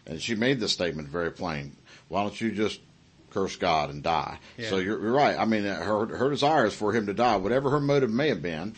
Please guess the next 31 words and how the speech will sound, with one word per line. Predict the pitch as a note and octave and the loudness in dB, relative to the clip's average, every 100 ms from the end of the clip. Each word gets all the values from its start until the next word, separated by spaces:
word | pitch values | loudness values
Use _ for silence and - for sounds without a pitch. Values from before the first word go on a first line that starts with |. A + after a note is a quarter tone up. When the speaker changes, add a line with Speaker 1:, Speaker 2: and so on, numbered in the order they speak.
| - A#2+ | -12 -4
Speaker 2:
Yeah. | A#2 E2+ | 0 0
Speaker 1:
right? | A2+ - - - - - | -2 -8 -20 -20 -18 -8
And | F2 | -2
whether | A2 A#2+ A#2 | 2 2 2
it | |
was | G2+ F2+ | 0 0
that | A2 B2 C3 - | 4 6 4 2
or, | F#2+ F2+ D#2 - - - | 2 2 -2 -10 -20 -6
you | E2+ | -4
know, | |
if | F2+ | -2
you | G#2+ | 0
want | A2+ | 0
to | G2+ | 2
argue | A2+ A2 | 2 2
the | G#2 | -2
point | A2 A2+ | 0 0
and | A2 | 0
say, | A2+ G#2+ | 2 2
"Well, | G#2+ G2+ | 2 2
maybe | A2+ A#2+ | 0 0
she | A2 A#2+ | -2 -2
just | G2 G#2 B2 | -4 0 4
had | A#2 | 4
empathy, | B2 C3 G2 G#2 F#2+ | 4 0 -6 -2 -2
sympathy | - B2+ G#2 F#2+ F#2+ | -2 -4 -4 -6 -6
for | F#2+ F#2 | -4 -4
her | G2 | -4
husband | F2+ F2+ E2+ | -6 -6 -10
and | E2 | -10
just | F2 | -12